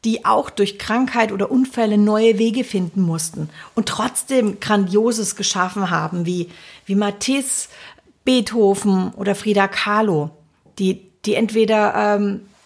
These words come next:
eben auch ihre Hände nicht mehr richtig bewegen konnten, nicht mehr hören konnten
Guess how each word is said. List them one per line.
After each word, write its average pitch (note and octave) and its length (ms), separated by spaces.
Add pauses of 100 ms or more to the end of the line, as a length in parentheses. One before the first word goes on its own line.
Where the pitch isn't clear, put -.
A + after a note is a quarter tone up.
(140)
eben G3+ 200
auch G#3 340
ihre G3+ 180
Hände A#3 300
nicht A#3+ 160
mehr A#3 100
richtig - 260
bewegen G3+ 380
konnten, G3+ 540 (160)
nicht F3+ 180
mehr F#3+ 180
hören A3+ 380
konnten G3 500